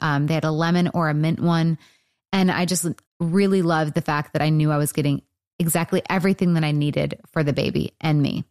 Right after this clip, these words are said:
It's a prenatal multivitamin made traceable with vegan, bioavailable, and clinically studied key nutrients for before and during pregnancy, like omega-three D H A to support baby's brain development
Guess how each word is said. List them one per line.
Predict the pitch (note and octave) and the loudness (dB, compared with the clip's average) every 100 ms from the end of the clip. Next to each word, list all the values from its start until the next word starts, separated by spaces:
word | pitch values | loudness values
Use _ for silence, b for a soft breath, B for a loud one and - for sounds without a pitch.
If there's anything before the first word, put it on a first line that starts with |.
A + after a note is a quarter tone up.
| b b b b | b b b b
It's | G#3+ A3+ | 0 0
a | |
prenatal | - - C#4+ C#4 B3 A#3 | 0 0 2 2 2 0
multivitamin | G3+ F#3+ G3 G#3 E3 D#3+ D#3+ D#3+ | 0 0 0 -2 0 0 0 0
made | D#3+ D#3 | 0 -2
traceable | - G3+ G3+ A#3 A3 F#3+ | -2 -2 0 0 0 0
with | E3 D3+ | 0 0
vegan, | F#3+ G#3+ A3 - - | 0 2 0 -2 -4
bioavailable, | F3+ F#3 A3+ A#3+ F#3 E3+ E3+ E3+ | -2 0 0 0 0 0 -2 -2
and | E3 | -2
clinically | - - A3 A#3 C#4+ B3 | -4 -2 0 0 0 0
studied | - E3+ D#3+ | 0 -2 -4
key | - G#3+ A3 | -4 0 2
nutrients | F#3+ - E3+ D3+ C3 - - | 2 0 -2 -2 -4 -8 -6
for | F#3+ F3+ | -2 -2
before | - E3+ - F#3 G3 A3+ - - | -2 -6 -2 0 2 0 -4 -2
and | F3 E3 | 0 2
during | E3+ E3 D#3+ | 0 0 -2
pregnancy, | - C#3 C#3 - B2 - b b b b | -4 -4 -4 -4 -6 -8 b b b b
like | G3+ F3+ | -2 2
omega-three | G#3 G3 G3 F3+ - E3+ D#3+ | 2 2 0 -2 -2 0 0
D | D3 D3 | 0 -2
H | C3+ A3 | 0 0
A | G#3+ G#3+ | 0 0
to | G#3 F3+ | -2 -4
support | - E3+ D3 D#3+ | -4 -4 -4 0
baby's | F3 F3+ G3+ E3 | 0 2 0 0
brain | E3 D#3 | -2 0
development | D#3+ D#3 C#3 D#3 D3+ | 0 0 -2 -2 -2